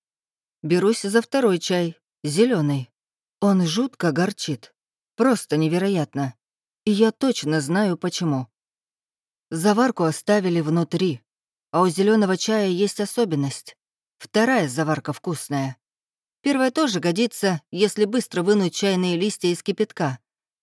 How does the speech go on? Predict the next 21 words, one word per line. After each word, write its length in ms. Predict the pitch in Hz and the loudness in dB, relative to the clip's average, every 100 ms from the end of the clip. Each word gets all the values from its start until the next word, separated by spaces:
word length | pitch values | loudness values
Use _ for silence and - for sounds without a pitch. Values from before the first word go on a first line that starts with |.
| _ _ - | _ _ -4
И, 100 | - | -4
кстати, 600 | - - 233 - 123 120 | -4 -2 -2 -2 -8 -6
о 100 | 165 | -6
кипятке. 600 | 160 185 196 - 160 127 _ _ _ _ _ | -4 -4 -6 -6 -6 -6 _ _ _ _ _
Зелёный 440 | 180 220 285 277 156 | -2 2 4 2 0
чай 360 | - 160 147 _ | 0 0 0 _
им 220 | 262 233 | 2 4
не 80 | 180 | 4
заливают. 720 | 156 170 170 190 147 127 - _ _ _ _ _ - | 2 2 2 0 -2 -6 -18 _ _ _ _ _ -8
Оптимальная 600 | - - 240 277 240 190 | -6 2 4 4 4 2
температура 640 | - 185 196 202 226 208 | -2 0 -2 2 2 2
заваривания — 800 | 180 185 240 226 196 180 175 156 _ | 0 2 2 4 2 2 0 -2 _
восемьдесят 680 | 170 220 233 208 190 190 196 | 2 4 4 2 0 -2 -4
градусов. 640 | 175 220 214 175 - - _ _ _ _ _ _ _ | 0 -2 -2 -6 -8 -12 _ _ _ _ _ _ _
У 60 | 175 | 2
меня 280 | 190 202 226 | 4 6 4
столько 420 | - 240 226 190 | 4 4 6 0
данных 400 | 156 226 277 233 | 2 4 4 0
в 80 | - | -2
памяти 380 | - 214 175 180 | 2 4 2 -2
всплывает, 760 | 165 - 208 208 180 143 - | -6 -2 -2 0 0 -2 -6